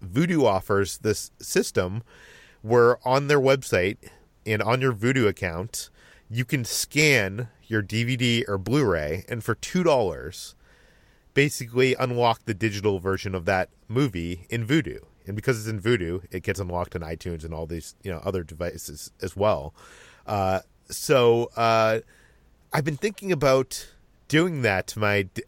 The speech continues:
my disc collection to just get everything all digital and get rid of the discs. But then it occurred to me that, you know, that's gonna cost me, uh, three hundred, four hundred dollars to, to, uh,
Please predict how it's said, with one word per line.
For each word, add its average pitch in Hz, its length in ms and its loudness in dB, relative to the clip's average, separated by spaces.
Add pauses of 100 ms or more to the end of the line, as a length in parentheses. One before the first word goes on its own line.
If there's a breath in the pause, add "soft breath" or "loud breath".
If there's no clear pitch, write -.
my 101 160 -2
disc 123 380 -2
collection 87 720 -4
to - 100 -16
just 104 220 -8 (360)
get 123 140 4
everything 127 300 0
all 117 120 4
digital 98 520 0
and 90 100 -6
get 113 160 -2
rid 123 140 0
of 110 100 -4
the 107 80 0
discs. - 600 -6 (920 soft breath)
But 107 140 -8
then 156 160 4
it 151 100 6
occurred 139 320 2
to - 100 -12
me 120 140 2
that, 107 260 2
you 117 80 -2
know, 104 80 2
that's 107 160 2
gonna 123 160 -2
cost 110 380 0
me, 107 380 0
uh, 95 320 2 (420 soft breath)
three 147 220 0
hundred, 123 320 0
four 131 180 2
hundred 123 240 -2
dollars 107 460 2
to, 95 220 0 (680 soft breath)
to, 107 420 0
uh, 98 180 0